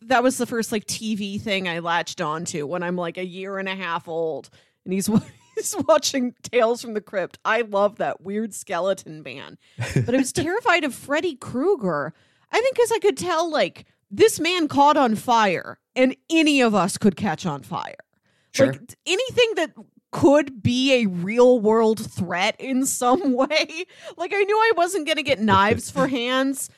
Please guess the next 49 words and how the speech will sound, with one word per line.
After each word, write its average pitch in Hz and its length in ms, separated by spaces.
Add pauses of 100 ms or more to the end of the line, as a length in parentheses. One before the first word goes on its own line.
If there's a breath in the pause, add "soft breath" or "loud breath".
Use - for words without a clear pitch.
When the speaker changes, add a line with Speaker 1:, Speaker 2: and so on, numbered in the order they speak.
(140)
Speaker 1:
but 247 100
I'm 247 60
like, 247 180
I, 262 160 (140)
I 269 140
could 311 220
get, - 240
I 262 60
could 269 140
be 285 100
in 285 80
a 269 60
house 214 320
fire 170 280
or 160 60
something 175 380
and 214 100
I 214 60
could 196 160
look 208 240
like 143 180
him. 87 360 (360 soft breath)
Speaker 2:
Yeah. 240 80
Speaker 1:
I 302 140
could 202 480
b-, - 100 (140)
be 247 220
on 233 140
a 226 60
boat 208 320
and 208 80
the 202 60
boat 190 340 (400)
gets 214 260
too 233 200
wet 196 340
and 175 160
I 180 80
drown. 139 540
<laughs> - 40 (200 soft breath)
Like, 349 480
anything 427 460
that 320 220
Speaker 2:
<laughs> - 100 (340)
Speaker 1:
theoretically 285 720
could 214 380
happen 233 460
to 285 120
me, 302 280